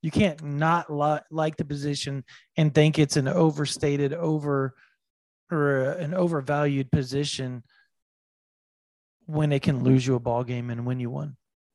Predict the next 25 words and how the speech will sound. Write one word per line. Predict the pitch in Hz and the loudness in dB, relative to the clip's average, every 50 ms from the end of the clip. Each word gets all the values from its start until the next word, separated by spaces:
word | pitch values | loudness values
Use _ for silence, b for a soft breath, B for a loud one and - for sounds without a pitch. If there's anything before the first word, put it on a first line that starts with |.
| _ _ _ _ _ _ _ _ - | _ _ _ _ _ _ _ _ 2
That | 143 139 | 2 2
shows | - - 175 175 170 139 | 4 4 4 4 6 6
you | 151 151 | 4 2
its | 143 143 - | 2 2 -2
importance | 135 123 - - 156 151 135 123 120 - - | -6 -4 0 0 0 0 0 -4 -12 -8 -6
right | 131 135 - - | -8 -8 -2 -2
there. | 170 156 165 147 131 _ _ _ _ _ _ _ _ _ _ _ _ _ _ _ _ _ _ _ _ _ _ | -2 -2 -2 -6 -8 _ _ _ _ _ _ _ _ _ _ _ _ _ _ _ _ _ _ _ _ _ _
So | - - 160 | -2 0 2
you | 160 160 165 | 4 4 4
have | 139 135 151 170 170 - | 4 4 4 4 4 2
to | - | -2
talk | 147 - 156 160 160 - | -4 0 0 0 0 0
about | - - 135 - | -4 -6 -4 -6
those | 156 147 - | -6 -8 -6
type | - - - - | -6 -6 -6 -6
of | - | -2
things. | - 165 160 170 170 - - - b b b b b b b b _ | -2 -2 -2 -2 -6 -8 -12 -14 b b b b b b b b _
But | 143 151 180 175 165 156 147 175 - _ b b b b b _ - | 4 8 8 10 8 8 6 4 -2 _ b b b b b _ 2
I, | 190 185 - - - - - - - | 2 2 2 -2 -8 -12 -12 -6 2
I | - 196 214 | 6 6 6
agree | 214 190 156 147 170 170 | 6 6 4 6 6 6
with | 165 156 151 - | 6 6 4 2
you | 151 147 139 139 | 2 2 2 2
on | 139 139 135 135 | 0 -2 -4 -4
the | 131 127 127 123 123 120 120 | -4 -2 -2 -2 -2 -2 -4